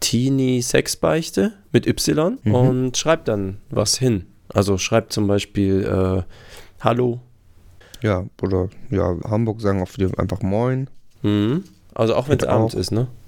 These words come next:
Speaker 2: Ja, ja, klar.
Speaker 1: Ja.
Speaker 2: Vorhin.
Speaker 1: Und dann, ja. So.
Speaker 2: Genau, und da, äh, sind ja wieder einige Fragen zusammengekommen, auch, ähm, Audiofragen.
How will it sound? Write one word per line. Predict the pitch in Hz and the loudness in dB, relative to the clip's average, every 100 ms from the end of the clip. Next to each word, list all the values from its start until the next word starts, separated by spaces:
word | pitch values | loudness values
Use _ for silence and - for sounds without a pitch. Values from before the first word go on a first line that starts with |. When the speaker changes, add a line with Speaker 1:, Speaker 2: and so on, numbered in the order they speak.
| - - _ _ _ _ _ _ _ _ | -20 -20 _ _ _ _ _ _ _ _
Speaker 2:
Ja, | 110 | 0
ja, | 107 90 | 0 0
klar. | - 90 - - - | -4 -8 -8 -14 -4
Speaker 1:
Ja. | 110 98 | 0 2
Speaker 2:
Vorhin. | 107 107 98 - - - - - | 2 0 -2 -8 -16 -18 -20 -12
Speaker 1:
Und | - 113 107 | 0 0 2
dann, | 113 110 110 110 - - - - - - | 2 2 -2 -2 -6 -16 -20 -20 -20 -2
ja. | 107 92 - - - - _ _ _ _ _ _ _ _ _ _ _ - | 0 0 -2 -18 -20 -20 _ _ _ _ _ _ _ _ _ _ _ 0
So. | 95 90 - - - - _ _ _ _ - | 0 0 -8 -20 -20 -20 _ _ _ _ -4
Speaker 2:
Genau, | 135 117 | 0 0
und | 101 113 | 0 0
da, | 120 117 117 113 | 0 0 0 -2
äh, | |
sind | 113 131 | -4 -2
ja | 127 | 0
wieder | 123 110 | 0 0
einige | 101 135 127 | 0 0 -2
Fragen | - 120 123 120 | -2 -2 0 -2
zusammengekommen, | - 107 139 135 135 123 | -2 -2 0 0 0 0
auch, | 98 - - | -2 -2 -2
ähm, | 107 104 - | 0 0 0
Audiofragen. | 110 127 127 123 127 - - 107 110 113 113 | 0 0 0 0 -2 -6 -2 0 0 -2 -4